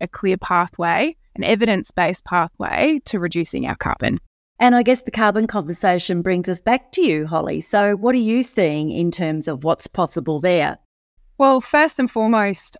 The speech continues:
Speaker 3: I'm seeing the carbon conversation mature in spades across the entire value chain.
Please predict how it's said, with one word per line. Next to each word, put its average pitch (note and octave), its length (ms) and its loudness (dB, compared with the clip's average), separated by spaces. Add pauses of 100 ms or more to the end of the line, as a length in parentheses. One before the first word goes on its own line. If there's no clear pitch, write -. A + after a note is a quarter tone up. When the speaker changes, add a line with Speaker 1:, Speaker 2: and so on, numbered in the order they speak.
Speaker 3:
I'm G3+ 320 2
seeing G3 380 0
the F#3+ 80 -4
carbon F#3+ 520 2
conversation F3 1080 -2
mature F#3+ 640 0
in E3+ 140 -2
spades E3 680 -4
across E3+ 420 -6
the F3+ 140 0
entire E3 500 -4
value E3 320 -2
chain. A3 360 0